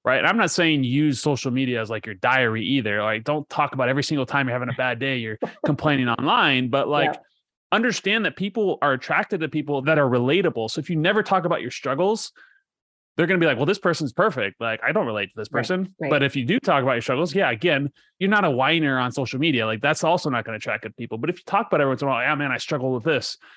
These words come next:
Speaker 1: This is something that I,
Speaker 2: Mm-hmm.
Speaker 1: that, you know, six months ago, I was dealing with this." And one thing I learned from a good mindset coach that I worked with was you don't always have to share things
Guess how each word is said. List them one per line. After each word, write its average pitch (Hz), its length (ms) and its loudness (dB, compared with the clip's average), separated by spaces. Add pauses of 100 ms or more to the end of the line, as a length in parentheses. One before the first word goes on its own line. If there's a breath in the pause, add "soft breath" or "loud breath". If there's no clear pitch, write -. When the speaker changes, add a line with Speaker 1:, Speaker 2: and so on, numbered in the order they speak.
(120)
Speaker 1:
This 135 100 -4
is 147 80 0
something 135 240 2
that 127 100 4
I, 123 140 4
Speaker 2:
Mm-hmm. - 80 -2
Speaker 1:
that, 123 200 0
you 123 80 -2
know, 113 60 -4
six - 240 -6
months 147 240 0
ago, 123 140 2
I 120 80 4
was 117 140 -2
dealing 135 260 0
with 123 120 -4
this." 147 340 -2 (540 soft breath)
And 139 120 0
one 170 140 4
thing 151 160 2
I 131 40 4
learned 123 240 4
from 123 140 -4
a 110 60 -2
good 117 120 -2
mindset 117 460 0
coach 107 220 -6
that 110 80 -4
I 107 40 -2
worked 107 220 -4
with 104 220 -6
was 110 340 -4 (500 loud breath)
you 139 80 2
don't 175 140 4
always 170 240 4
have 151 160 2
to 131 80 -4
share 135 240 -2
things 120 300 -6